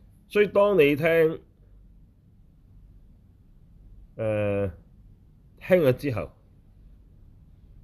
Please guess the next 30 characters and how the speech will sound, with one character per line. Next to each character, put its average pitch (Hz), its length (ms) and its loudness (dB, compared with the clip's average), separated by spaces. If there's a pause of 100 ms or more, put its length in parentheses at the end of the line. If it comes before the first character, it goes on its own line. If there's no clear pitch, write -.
(220)
聽 131 100 -2
咗 104 120 -4
之 90 180 -10
後， 65 100 -14 (1500)
你 156 140 -2
再 160 180 6
聽 175 240 2
其 117 140 0
他 135 180 -2
嘅 110 200 -4
說 98 140 -12
法， - 320 -14
你 117 140 -4
又 107 260 -2
會 101 160 -4
容 90 180 -8
易 90 100 -6
分 117 200 -8
辨 87 120 -8
到 101 100 -8
對 101 160 -8
方 101 180 -6
所 90 160 -10
講 85 140 -12
嘅 78 220 -10
啱 85 160 -16
唔 67 160 -16
啱， 80 180 -16 (1120)
係 76 80 -18
嘛？ 71 140 -18